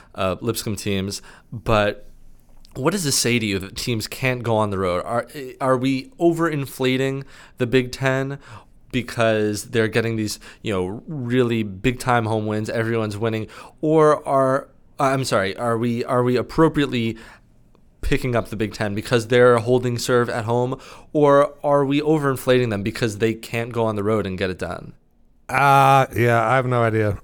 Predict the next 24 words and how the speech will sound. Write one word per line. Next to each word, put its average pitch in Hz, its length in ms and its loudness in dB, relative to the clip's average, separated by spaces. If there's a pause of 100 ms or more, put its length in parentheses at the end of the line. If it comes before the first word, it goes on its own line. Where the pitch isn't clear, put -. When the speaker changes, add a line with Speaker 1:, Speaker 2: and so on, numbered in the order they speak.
(120)
Speaker 2:
<clears throat> - 500 -4
because 120 600 0 (480)
I, 127 220 0
I, 117 160 2
I 120 280 0
didn't 117 160 2
even 110 220 0
know 107 160 2
those 101 220 0
numbers, 101 420 -2
so 107 260 -2 (300)
I, 110 100 -8
I 107 180 -8
wouldn't. 107 380 -2 (540)
This 160 120 4
is 165 120 4
all 156 180 6
new 127 200 4
to 113 60 2
me. 104 260 2 (720)
Uh, 127 240 6
when 139 200 2
I 135 80 4
watch 143 580 4